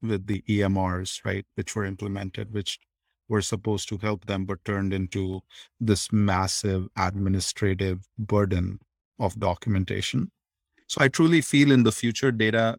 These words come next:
especially artificial intelligence, which includes N L P, where you really don't have to type it all. The goal, everyone in technology is,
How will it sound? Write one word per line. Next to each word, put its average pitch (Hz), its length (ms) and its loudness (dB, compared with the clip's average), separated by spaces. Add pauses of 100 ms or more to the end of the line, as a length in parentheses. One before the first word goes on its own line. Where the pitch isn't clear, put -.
especially - 560 -2
artificial 113 600 -2
intelligence, 104 800 -4
which 127 180 2
includes 135 600 0 (100)
N 113 160 2
L 107 160 0
P, 113 300 -4
where 110 280 2
you 104 220 0
really 117 320 -2
don't 110 200 0
have 104 200 -6
to 101 100 -8 (120)
type 92 260 -6
it 113 160 -6
all. 110 320 0
The 120 100 -6
goal, 123 320 2 (120)
everyone 127 440 0
in 104 80 -2
technology 101 560 -4
is, - 220 -8